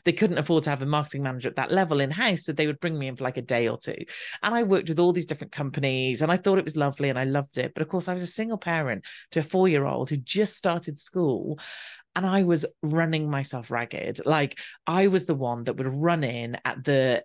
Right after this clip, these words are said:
beginning of the day, the last parent in, throw her through the door and run out, like, literally elbowing the other parents out the way. And then I'd be the last one to pick her up at the end of the day. And I honestly thought, "How on earth does anybody get stuff done in these hours?" And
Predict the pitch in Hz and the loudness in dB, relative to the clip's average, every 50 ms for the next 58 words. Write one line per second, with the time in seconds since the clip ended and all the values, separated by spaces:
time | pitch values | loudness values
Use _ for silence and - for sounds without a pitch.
0 | _ - 143 - 156 - 190 190 185 175 175 156 143 151 143 - 139 131 127 127 | _ -10 -4 -4 0 2 2 2 2 2 0 0 0 -2 -2 0 0 0 0 0
1 | 127 123 139 143 156 160 170 - - - 165 151 92 120 127 127 - - - 160 | -2 -2 0 0 0 0 0 -4 -8 -6 -6 -6 -6 -6 -8 -10 -10 -6 -2 2
2 | 151 170 175 185 190 196 196 - 175 165 165 - 156 160 165 160 156 160 143 165 | 4 6 6 8 6 6 4 4 0 -2 0 0 2 2 4 4 2 0 2 4
3 | 147 139 131 127 123 127 - - - - - - - 147 147 147 147 147 156 170 | 4 4 4 4 2 0 -2 -2 -6 -16 -14 -6 -6 -2 -2 0 0 2 4 4
4 | 175 165 160 160 151 143 123 - 143 131 147 165 151 - - 165 160 - - 180 | 4 4 2 0 0 0 0 0 0 2 2 0 -2 -2 -4 -6 -6 -4 0 0
5 | 180 165 170 156 147 156 143 143 147 139 147 147 147 156 151 135 110 - 131 - | 2 2 2 2 0 0 -2 0 -2 -4 -4 -6 -4 -4 -4 -4 -2 -4 -4 -4
6 | - 139 147 143 139 104 104 123 135 - - - - - - - 175 180 180 185 | -4 -4 -4 -2 -2 -2 -4 -6 -8 -10 -12 -14 -12 -12 -6 -2 2 4 4 6
7 | 180 180 175 180 180 185 175 175 175 175 170 - 180 180 - - 180 - 175 - | 6 6 4 4 4 4 4 4 2 2 -2 -4 -6 -8 -6 -6 -2 -2 -2 0
8 | - 170 165 160 156 156 160 160 208 214 214 147 120 110 127 131 - - 170 180 | 2 0 0 0 0 -2 -4 0 0 0 2 2 0 0 -2 -2 -2 -2 -2 0
9 | 180 190 196 190 - - _ _ _ _ - 175 196 202 214 202 - - 170 175 | 2 2 2 2 0 -2 _ _ _ _ -2 -2 0 0 0 -2 -2 -4 -6 -6
10 | - 165 147 143 - - - - 185 190 185 175 165 - 185 175 151 135 - 147 | -4 -4 -4 -4 -4 -6 -4 -2 0 2 2 0 0 0 0 0 0 -2 -4 -8
11 | 139 - _ _ _ - 180 185 190 190 185 175 151 156 139 131 - 135 - - | -8 -8 _ _ _ -6 0 0 2 4 4 2 2 2 0 0 -2 -4 -6 -6
12 | - - 139 - - 131 123 123 120 123 123 113 127 120 113 123 120 - - 120 | -6 -6 -6 -4 -4 -4 -2 -2 -4 -4 -6 -4 -4 -4 -4 -4 -6 -6 -6 -8
13 | - - - - - - - - - _ _ _ _ _ _ _ _ _ _ _ | -8 -12 -16 -18 -18 -18 -20 -20 -20 _ _ _ _ _ _ _ _ _ _ _
14 | - - 220 220 214 214 214 196 - | -4 0 2 4 4 4 4 2 2